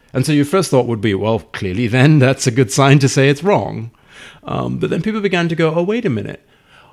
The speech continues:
Well, how do we know we actually only live in three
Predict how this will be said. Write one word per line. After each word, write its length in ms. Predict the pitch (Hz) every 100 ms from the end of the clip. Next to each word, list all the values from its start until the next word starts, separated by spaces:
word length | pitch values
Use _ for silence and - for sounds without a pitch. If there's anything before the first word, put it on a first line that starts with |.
| _ _
Well, 120 | - 165
how 220 | 208 254
do 80 | 262
we 120 | 202
know 400 | 147 160 233 160
we 220 | 117 110
actually 400 | - - - 104
only 320 | 110 113 117
live 440 | 101 98 98 98 - 107
in 420 | 98 92 92 87
three 580 | _ - 104 98 92 90